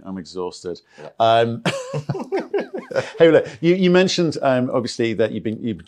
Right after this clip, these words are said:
Speaker 1: drilling, you're waiting on a bunch of assays, but
Speaker 2: Yes.
Speaker 1: I, I am looking at a bit of rock here.
Speaker 2: Yeah.
Speaker 1: And there's a shiny thing
Speaker 2: Yes.
Speaker 1: in the middle of that. So what, what, what's this?
Speaker 2: This is, uh, what we regularly use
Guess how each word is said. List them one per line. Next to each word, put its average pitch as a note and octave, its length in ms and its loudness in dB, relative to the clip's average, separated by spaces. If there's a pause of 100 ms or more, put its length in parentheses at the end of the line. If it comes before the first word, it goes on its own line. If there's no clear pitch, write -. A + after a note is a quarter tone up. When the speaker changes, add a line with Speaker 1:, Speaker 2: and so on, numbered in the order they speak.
Speaker 1:
drilling, A#2 460 -2
you're A2+ 240 -2
waiting C#3 200 2
on C3 60 2
a B2 120 -2
bunch G#2+ 140 -6
of - 80 -12
assays, A2 580 -6
but A2+ 140 -6
Speaker 2:
Yes. A2+ 260 -2
Speaker 1:
I, A2+ 120 -4
I A2+ 280 -6
am A2 80 -6
looking G#2+ 300 -6
at G2 80 -8
a F#2+ 340 -4 (180)
bit G#2+ 100 -2
of G#2 60 -2
rock A2 300 0
here. G2+ 340 -4
Speaker 2:
Yeah. A2+ 260 4 (300)
Speaker 1:
And G#2+ 140 -4
there's G#2 140 -4
a G#2 40 2
shiny A#2+ 440 0
thing F#2+ 560 -6 (120)
Speaker 2:
Yes. G2+ 180 0
Speaker 1:
in G#2 40 -2
the A2 160 -2
middle A2+ 160 0
of G2 120 -2
that. F#2 240 -4
So A#2+ 100 -6
what, C3 160 -2
what, C3+ 160 -4
what's C3+ 180 -6
this? D#3 320 -4 (300)
Speaker 2:
This A#3 220 4
is, G3+ 200 4
uh, B2+ 220 6
what B2 320 2
we B2+ 100 2
regularly A2+ 520 0 (160)
use G#2 420 -14